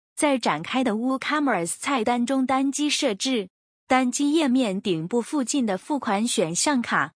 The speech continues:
向下滚动到付款方式部分。在此页面中，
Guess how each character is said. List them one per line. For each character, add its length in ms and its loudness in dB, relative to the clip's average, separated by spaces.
向 320 2
下 240 2
滚 260 -2
动 220 0
到 200 2
付 220 -2
款 240 0
方 240 2
式 220 -2
部 200 0
分。 300 0
在 200 2
此 240 -4
页 140 0
面 300 0
中， 260 0